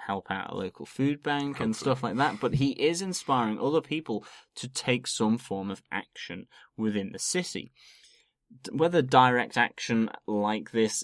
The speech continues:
Speaker 1: is something that is reasonable in a society,
Speaker 2: Mm-hmm.
Speaker 1: I don't know. Certainly, there'd be a big hoo-ha if it was actually happening <laughs> for real.
Speaker 2: Well, absolutely.
Speaker 1: He's inspiring people to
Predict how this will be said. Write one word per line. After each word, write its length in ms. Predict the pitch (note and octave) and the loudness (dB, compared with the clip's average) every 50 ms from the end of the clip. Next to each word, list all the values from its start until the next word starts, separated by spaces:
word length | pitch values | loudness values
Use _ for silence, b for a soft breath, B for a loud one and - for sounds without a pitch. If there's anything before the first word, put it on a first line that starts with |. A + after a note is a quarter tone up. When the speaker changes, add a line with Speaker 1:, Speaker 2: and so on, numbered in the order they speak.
| - - | -4 -4
Speaker 1:
is 320 | G#2+ G2+ G2 G2 F#2+ - | -2 -2 -2 -4 -4 -4
something 560 | - - A2+ G#2+ G#2 G#2 - - G2+ G2 - - - | -2 -2 0 0 0 -2 -4 -6 -8 -8 -10 -6 -4
that 240 | G#2 G2 F#2+ F#2 - _ b b b b b b b b _ _ _ | -2 -2 -2 -4 -8 _ b b b b b b b b _ _ _
is 220 | - G2+ F#2 F#2 F#2 | -6 -6 -4 -4 -6
reasonable 720 | F#2+ G2 G#2+ B2 C3+ - - D#3+ E3+ E3+ F#3 F#3+ G3 G3 F#3 - - | 0 4 4 6 6 4 2 0 0 0 0 0 0 -2 -4 -8 -10
in 120 | F3+ D#3+ F3 | -6 -4 -2
a 60 | F3+ | -2
society, 760 | F3+ - F#3+ - - G3 G3 G3 G3 G3+ G#3 - G#3 G#3 G3+ | -2 -2 -2 -2 -2 -2 -2 -2 -2 -4 -4 -2 -4 -2 -2
Speaker 2:
Mm-hmm. 200 | F3 - E3 F3 | -2 -4 -2 -2
Speaker 1:
I 60 | F#3 | 0
don't 240 | - A#2 G2+ G2+ - | 2 2 0 0 -2
know. 240 | - G#2 F#2+ F#2 F2+ - _ _ _ _ | -4 -6 -6 -6 -10 -14 _ _ _ _
Certainly, 640 | - - - B2 A#2+ A2+ G#2 A2 G#2+ G#2 G#2 - - _ _ _ _ _ _ _ _ _ _ _ | -12 0 2 2 2 4 2 2 2 0 0 -4 -8 _ _ _ _ _ _ _ _ _ _ _
there'd 220 | - - G2 F#2+ - _ _ | -10 -10 -10 -10 -10 _ _
be 100 | - G2 | -4 -4
a 40 | F#2+ | -2
big 200 | F2+ G2 G2 - - | -2 -2 -4 -4 -2
hoo-ha 420 | - A2 G#2 G2+ - G2+ G2+ G2+ | -2 -2 -2 0 0 0 0 0
if 180 | F#2+ F#2 - - | -2 -6 -8 -10
it 100 | - - | -12 -12
was 140 | G2 F#2+ - | -10 -8 -6
actually 320 | E2+ G2 - - - F#2+ - | -6 -6 -6 -6 -8 -8 -6
happening 360 | - G2 - - F#2 F#2+ G2 | -6 -6 -6 -8 -12 -14 -12
<laughs> 20 | |
for 160 | - - - - - - - | -10 -10 -10 -10 -8 4 6
real. 300 | D#3+ C3 C3 C3+ B2 G#2+ | 6 6 6 4 2 2
Speaker 2:
Well, 80 | F#2+ - | 2 -2
absolutely. 500 | - - - - - - - - C2+ - _ _ _ _ | -8 -10 -10 -10 -12 -12 -12 -14 -16 -16 _ _ _ _
Speaker 1:
He's 200 | - A#2 A#2+ A2+ | -6 -4 -2 0
inspiring 640 | A#2 A#2 A2+ - - - C#3 C3+ C#3+ D#3 E3 E3+ E3 | 0 2 2 2 2 4 4 4 4 4 0 -2 -4
people 480 | - - - A2 G#2 G#2+ G#2+ G#2 G#2 G#2 | -4 -4 -4 -4 -2 -2 0 -2 -2 -2
to 280 | - - A2 G#2+ G2+ | -4 -4 -4 -4 -2